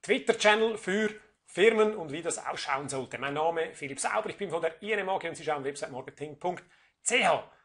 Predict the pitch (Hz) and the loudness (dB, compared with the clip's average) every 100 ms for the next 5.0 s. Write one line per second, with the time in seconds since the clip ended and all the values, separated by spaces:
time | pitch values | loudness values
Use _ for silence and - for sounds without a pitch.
0 | _ - 170 - 185 247 - 214 185 170 | _ -6 -4 -4 0 0 4 4 4 -4
1 | - 190 233 226 170 185 214 - - 208 | 2 2 4 2 6 6 4 0 -2 4
2 | 214 208 180 202 156 - 156 214 - 208 | 2 2 2 4 4 2 -2 -2 0 0
3 | - _ - 190 185 185 - 147 220 - | -2 _ 2 4 4 -2 8 10 10 6
4 | 202 214 214 208 - - 196 214 180 196 | 6 6 4 -2 -8 6 8 8 2 0